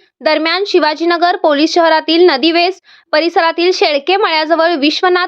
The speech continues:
लवटे यांच्या मालकीचे शेड असून त्या ठिकाणी बेकायदेशीर जुगार खेळला जात असल्याची गोपनीय माहिती मिळाली होती. त्यानुसार माहितीची खात्री करून छापा टाकण्यात आला.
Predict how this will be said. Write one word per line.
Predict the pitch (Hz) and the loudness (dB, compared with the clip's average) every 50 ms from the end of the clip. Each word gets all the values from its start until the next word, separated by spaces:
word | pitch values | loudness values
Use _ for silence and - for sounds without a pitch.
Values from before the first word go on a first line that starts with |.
| 349 | -2
लवटे | 330 294 254 254 240 - 285 277 247 | -2 -2 -2 -2 -2 -4 -4 -4 -2
यांच्या | 269 269 269 262 - 330 330 | -2 -2 -2 -2 -4 -2 -2
मालकीचे | 330 302 247 233 233 233 - 285 - 330 330 | 0 -2 -2 -4 -6 -10 -12 -8 -6 -6 -4
शेड | 311 - 311 285 294 311 | -2 -2 -2 0 0 0
असून | 330 320 - 240 214 | -2 -2 -2 -4 -4
त्या | 208 - - - - _ - 349 359 | -4 -8 -16 -20 -20 _ -4 -4 -4
ठिकाणी | 359 403 392 403 370 349 370 392 | -2 -4 -4 -2 -2 -2 -2 -2
बेकायदेशीर | 320 294 311 330 339 - 349 339 330 320 339 339 - 359 370 339 | -2 -2 -2 -2 -2 -2 -2 -2 0 -2 0 0 2 0 0 0
जुगार | 294 294 277 226 269 262 294 359 - | 0 0 0 2 0 -2 -2 -4 -2
खेळला | 349 269 240 247 254 | -2 0 0 0 0
जात | 254 254 277 285 302 | 0 -2 -2 0 -2
असल्याची | 294 294 - 302 285 285 - 349 | -2 -2 -2 -2 -2 0 -2 -2
गोपनीय | 330 285 262 233 226 - 277 269 277 285 320 | 0 0 0 0 0 -2 -4 -2 -2 -2 0
माहिती | 359 339 254 247 254 233 214 311 339 | 0 -2 -2 -4 -8 -10 -8 -4 -2
मिळाली | 392 381 302 254 240 247 240 247 | 0 0 0 0 -2 -2 -2 0
होती. | 262 240 233 - 254 247 - _ _ _ _ _ _ | -2 -2 -2 -4 -10 -12 -12 _ _ _ _ _ _
त्यानुसार | - 370 381 381 403 403 403 427 403 415 | -6 -4 -4 -4 -4 -2 -2 -2 0 0
माहितीची | 403 370 320 294 285 302 320 302 - 359 370 370 | 0 -2 -2 -2 -2 -2 -4 -2 0 -2 -2 0
खात्री | - 330 285 285 - 269 302 | -2 -4 -4 -4 -4 -4 -2
करून | 277 320 311 311 320 339 359 - | 0 0 0 0 0 -2 -2 0
छापा | 330 277 - - 262 | -2 -2 -2 -4 -6
टाकण्यात | 262 - 269 254 - 262 277 330 330 | -4 -4 -6 -8 -6 -4 -4 -2 -2
आला. | 370 285 240 226 226 | -4 -2 -2 -4 -4